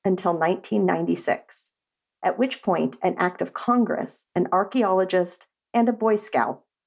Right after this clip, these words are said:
worked together to return him to the area where he'd been originally buried. So to say there had been significant trauma and conflict in this area would be an understatement. But here's the even crazier coincidence.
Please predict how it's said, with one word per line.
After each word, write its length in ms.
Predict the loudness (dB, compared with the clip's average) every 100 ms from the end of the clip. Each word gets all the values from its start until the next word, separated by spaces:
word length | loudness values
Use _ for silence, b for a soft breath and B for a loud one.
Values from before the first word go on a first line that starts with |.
| -2
worked 260 | -2 -2
together 440 | -2 0 2 0 0
to 100 | 0
return 440 | 0 2 2 2 2
him 160 | 0
to 120 | 0
the 140 | 0 0
area 300 | 2 2 2
where 200 | 0 -2
he'd 240 | -2 -2
been 240 | 0 0 0
originally 560 | 0 0 0 0 -2 -2
buried. 400 | -2 -4 -8 -14 _ _ _ _ _ _ _ _
So 420 | -6 0 2 2 -2 _
to 100 | -4
say 380 | -2 0 0 2
there 140 | 0
had 160 | 0 -2
been 180 | -2 -2
significant 1000 | -2 -2 2 2 4 2 0 -2 -4 -4
trauma 460 | -2 0 0 0 -2
and 120 | -2
conflict 480 | 0 0 0 -4 -2
in 120 | -4
this 160 | -2 0
area 340 | 2 2 2
would 240 | 0 -2
be 320 | 0 2 0 -2
an 160 | -2 0 2
understatement. 720 | 2 2 -2 -4 -6 -8 -16 _ _ _ _ _ _ _ _
But 120 | -12
here's 480 | -12 -2 2 4 2
the 180 | 0 0
even 340 | 0 2 0
crazier 560 | -2 -2 -2 0 0 -2
coincidence. 840 | -2 -6 -6 -8 -8 -8 -12 -20